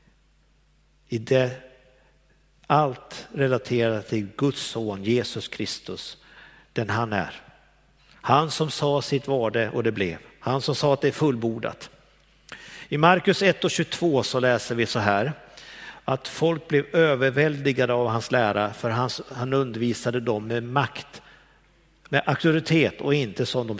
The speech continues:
skriftlärda. Skillnaden med Jesus, det är att när de skriftlärde kom så talade de om Jesus. De talade om Gud.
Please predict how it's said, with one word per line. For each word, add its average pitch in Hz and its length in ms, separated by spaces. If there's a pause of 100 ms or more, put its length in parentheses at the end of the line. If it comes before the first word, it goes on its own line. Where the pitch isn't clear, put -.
skriftlärda. - 800 (1400)
Skillnaden 208 560
med 208 100
Jesus, 185 640 (240)
det 151 180
är 165 80
att 147 220
när 151 140 (160)
de 151 140
skriftlärde 175 840
kom 117 280 (600)
så - 200
talade 160 560
de 160 220 (120)
om 175 380
Jesus. 127 640 (1040)
De 135 160
talade 165 440
om 185 420
Gud. 110 360